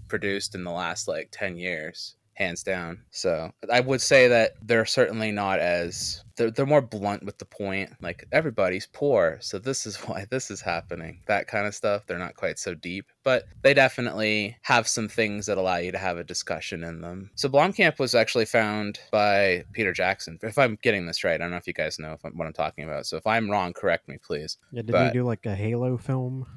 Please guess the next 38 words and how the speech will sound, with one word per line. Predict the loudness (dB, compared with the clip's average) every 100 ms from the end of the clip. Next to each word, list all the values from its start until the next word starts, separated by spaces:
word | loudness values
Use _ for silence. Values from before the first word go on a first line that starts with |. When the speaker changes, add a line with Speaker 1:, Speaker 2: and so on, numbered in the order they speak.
| -10
Speaker 2:
Was | -4
that | -2 -2
the |
first | 4 6
Speaker 1:
He | 10
Speaker 2:
thing |
Speaker 1:
did. | 10
Speaker 2:
he | 8
did? | 2
Was, | 2
like, | 4
that | 4
Halo | 4 4 4 4
fan | 2 0 0 0
thing? | -2 -2 -2 -6 _ 8
Speaker 1:
Yeah, | 12 12 10
he | 6
basically | 6 6 6 2 4 6
was | 8 8
online | 6 6 4 4 6 4 4 0 0
and | 0 0
he | -2 2
was | 4 4 4 0
just | 0 -2
kind | -2 0
of | 0 -2 -6
making | -2 0 0 0 -2 -2
these, | -2 -4 -4 0
like, | 2 0 0
C | -2 0 -2 -2
G | -4 -4 -4 -4 -4 -4 -6 2
robot | 2 6 6 4 0 -4
things, | -4 -4 -10 -6 0
like, | 0 0 -6 0
things | 2 2 0
that | 0
just, | 0 0 4
like, | 4 4